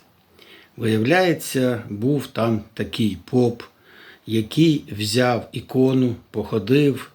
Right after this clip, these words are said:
по пляжу, і піднялась буря, піднявся шторм. І рашисти злякалися, е, цього явища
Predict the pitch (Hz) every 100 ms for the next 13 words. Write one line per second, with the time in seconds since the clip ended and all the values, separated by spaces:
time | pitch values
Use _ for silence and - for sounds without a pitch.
0 | _ 120 123 107 104 107 117 123 120 107
1 | 120 110 _ _ - - _ _ - 247
2 | 254 247 - _ _ _ _ - 107 98
3 | 110 113 117 110 107 107 87 90 95 135
4 | 139 127 98 87 80 - - 95 90 104
5 | 117 120 110 - - 107 104 - - 147
6 | 143 127 - - _ _ _ _ 175 202
7 | 139 - 123 - 110 98 107 104 - 110
8 | 101 101 - - 101 87 - - 101 98
9 | 90 - 117 104 92 131 160 151 135 -
10 | 127